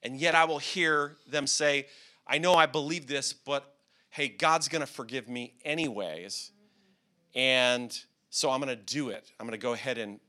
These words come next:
make the wrong choice." Um, there's a lot of truth to what they're saying, that yes, God will forgive me. But I can tell you this,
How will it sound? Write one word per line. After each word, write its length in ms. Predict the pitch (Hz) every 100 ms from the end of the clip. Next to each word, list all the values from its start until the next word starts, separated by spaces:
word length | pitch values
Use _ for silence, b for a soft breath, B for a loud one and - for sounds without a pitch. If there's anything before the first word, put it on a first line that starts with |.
| _
make 220 | 117 143
the 80 | 135
wrong 320 | 113 127 117
choice." 600 | - 147 123 92 - - B B B B B B B _
Um, 260 | 147 151 143
there's 160 | 240 285
a 60 |
lot 220 | 269 247 185
of 80 |
truth 300 | - 180 208
to 120 | 202 143
what 220 | 139 139
they're 100 | 123
saying, 460 | - 147 120 101
that 220 | 104 104 -
yes, 320 | 131 156 -
God 320 | 127 131 127
will 140 | 120 113
forgive 400 | 117 107 135 110
me. 180 | 98 95 _ _ b b b -
But 80 | 220
I 60 |
can 100 | 214
tell 160 | - 185
you 100 | 135
this, 440 | 151 104 - -